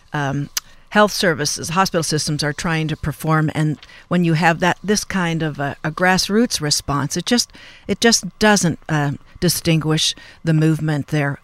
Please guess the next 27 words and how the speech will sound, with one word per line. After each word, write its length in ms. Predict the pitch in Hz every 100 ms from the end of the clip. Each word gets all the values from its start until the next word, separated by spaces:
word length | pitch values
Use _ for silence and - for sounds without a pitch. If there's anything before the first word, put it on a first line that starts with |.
| -
one 320 | 147 156 151 - - _ _ - 160 -
at 160 | 160
all. 360 | 147 135 131 156 -
So, 320 | - 196 160 -
um, 300 | 151 147 160 - - - - -
I, 140 | 170 -
I'm 140 | 170
glad 220 | 165 170
that 140 | 165 170
you 100 | 165
could 240 | - 143 - -
let 220 | 165 156
our 100 | 151
listeners 400 | 147 - 147 143
know. 180 | 151 147
Well, 220 | 170 -
I 240 | 175 165 - - -
really 360 | - 254 302 294
appreciate, 640 | 214 - 208 190 180 151
Karen 240 | - 160 151
Clark, 420 | - 147 156 - - - -
your 180 | 175
taking 440 | 180 - 180 180 160
the 80 | 156
time 320 | - 170 185
out 200 | 190 190
to 340 | - 156 151